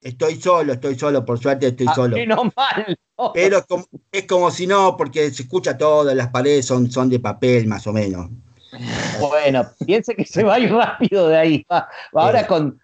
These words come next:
Speaker 2: con un par de meses de sueldo de vuelta co-, de la función pública se va rápido, se va rápido.
Speaker 1: Sí, sí, yo ya, ya me fui igual, ya ahora, ahora estoy, porque después me llam-, ahí me llamó el Guzmán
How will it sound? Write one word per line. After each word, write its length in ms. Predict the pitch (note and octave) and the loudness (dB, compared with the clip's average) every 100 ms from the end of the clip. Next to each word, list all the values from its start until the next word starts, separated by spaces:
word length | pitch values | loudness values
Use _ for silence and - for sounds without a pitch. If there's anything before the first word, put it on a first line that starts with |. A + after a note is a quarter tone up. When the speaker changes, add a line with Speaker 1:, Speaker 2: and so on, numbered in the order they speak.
| _ | _
Speaker 2:
con 180 | D3+ G3 | 0 0
un 140 | A#3 | 0
par 200 | - A#3 | -4 -2
de 80 | A3+ | 2
meses 280 | A3 A3+ A3+ | 2 2 2
de 100 | F#3 | 2
sueldo 360 | F3 G3+ G#3 F#3+ | 2 0 2 4
de 80 | D#3+ | 4
vuelta 340 | F3+ G3 F#3 | 2 2 0
co-, 120 | D#3 | -2
de 160 | C#3 C#3+ | -4 0
la 320 | C#3+ C#3 C3 - | 2 2 2 -4
función 300 | C#3 D#3 D3 | -4 -2 0
pública 320 | E3+ E3 C#3+ | 0 0 -4
se 100 | - | 0
va 100 | C3+ | 0
rápido, 360 | A#2+ G#2+ - E2+ | 0 -4 -10 -18
se 100 | - | -4
va 80 | B2 | -2
rápido. 300 | G#2+ - - | -2 -8 -12
Speaker 1:
Sí, 320 | A3+ A3 G#3 | -2 2 2
sí, 180 | - A3+ | 2 -2
yo 180 | G#3+ B3 | 0 0
ya, 160 | - B3 | 0 -2
ya 140 | B3+ | 2
me 160 | B3+ A3+ | 2 2
fui 300 | - C4+ B3 | 2 2 2
igual, 340 | G3 D#3+ C#3+ | 2 0 0
ya 80 | C#3 | 0
ahora, 240 | F#3 G3 - | 0 0 -2
ahora 160 | E3+ G#3 | -4 -4
estoy, 420 | G#3+ G3+ G3 D#3 - _ _ | -2 0 0 -2 -10 _ _
porque 240 | D#3+ D#3+ F3+ F3 | -6 0 2 2
después 280 | F#3 F#3 A#3+ | 0 2 0
me 80 | A#3+ | 0
llam-, 200 | A3 F#3+ | -2 -2
ahí 160 | F3+ G#3+ | 0 0
me 100 | A3 | 0
llamó 680 | G#3 G#3 G#3+ G#3 G#3 F#3+ F3+ | 0 0 2 0 2 4 4
el 180 | E3 E3 | 2 0
Guzmán 680 | F3+ F#3+ A3+ G#3+ G#3+ A3+ | 0 2 2 4 2 -2